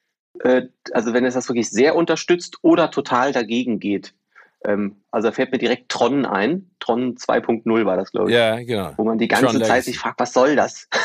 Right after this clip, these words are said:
Speaker 1: <laughs> Was soll diese Musik?“ Das hat mich wahnsinnig gemacht. Ähm, aber bei Hans Zimmer ist natürlich eine Bank, die Sachen, die da passieren.
Speaker 2: Ja, finde ich auch.
Speaker 1: Ähm,
Speaker 2: Aber, aber ich finde
Speaker 1: ja.
Speaker 2: spannend, dass du das sagst, weil Tron Legacy,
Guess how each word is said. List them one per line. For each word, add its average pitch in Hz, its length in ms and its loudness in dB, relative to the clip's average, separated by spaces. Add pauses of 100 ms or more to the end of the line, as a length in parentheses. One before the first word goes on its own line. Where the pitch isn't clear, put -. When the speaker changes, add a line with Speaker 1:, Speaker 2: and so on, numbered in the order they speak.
Speaker 1:
<laughs> - 320 -2
Was - 140 -2
soll 165 200 4
diese 156 280 -2
Musik?“ 143 420 -2 (380)
Das - 80 -20
hat - 140 -8
mich - 180 -6
wahnsinnig 127 540 -2
gemacht. 107 260 -6 (680)
Ähm, 110 400 -4 (640)
aber 113 120 2
bei 98 160 2
Hans 107 240 -4
Zimmer 131 240 2
ist 117 100 -2
natürlich 117 340 -4
eine 107 120 2
Bank, 107 460 0
die 101 100 -4
Sachen, 98 300 -4
die 95 100 -4
da 90 340 -2
passieren. 95 580 -6 (360)
Speaker 2:
Ja, 131 160 0
finde 185 180 0
ich 202 120 2
auch. 147 120 2
Speaker 1:
Ähm, - 60 -6
Speaker 2:
Aber, 143 160 2 (220)
aber 143 160 -2
ich 120 200 -6
finde 170 180 -2
Speaker 1:
ja. - 40 -6
Speaker 2:
spannend, 170 260 -2
dass 139 120 -8
du 147 80 -4
das 117 100 -6
sagst, 139 240 -2
weil 123 180 0
Tron 156 260 -4
Legacy, 160 520 -2